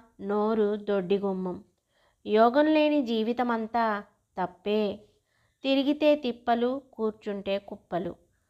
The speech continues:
కాయలు కాయని చెట్టు క్రింద కూర్చోవాలే. వినడం కూరంత వినాలి,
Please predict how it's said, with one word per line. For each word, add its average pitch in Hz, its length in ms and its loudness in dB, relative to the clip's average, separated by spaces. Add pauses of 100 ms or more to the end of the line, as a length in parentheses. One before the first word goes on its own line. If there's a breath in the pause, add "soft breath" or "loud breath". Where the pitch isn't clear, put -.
(300)
కాయలు 226 420 4
కాయని 294 560 2
చెట్టు 240 220 -2
క్రింద 247 320 -2
కూర్చోవాలే. 214 1200 2 (1120 soft breath)
వినడం 254 520 4
కూరంత 214 640 2
వినాలి, 202 580 -2